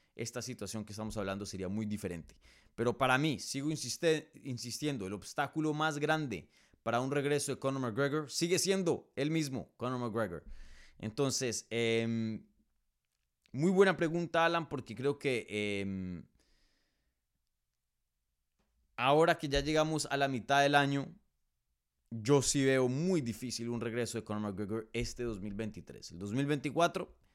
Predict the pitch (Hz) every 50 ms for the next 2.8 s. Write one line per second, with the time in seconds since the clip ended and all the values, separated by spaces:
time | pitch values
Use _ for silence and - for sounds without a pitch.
0 | _ _ _ _ _ - 143 139 - - 139 113 87 76 - - - 78 90 104
1 | 110 107 90 76 - - _ - 120 113 117 113 107 135 143 143 147 143 139 135
2 | 147 143 139 139 143 135 117 110 - - 135 139 123 - _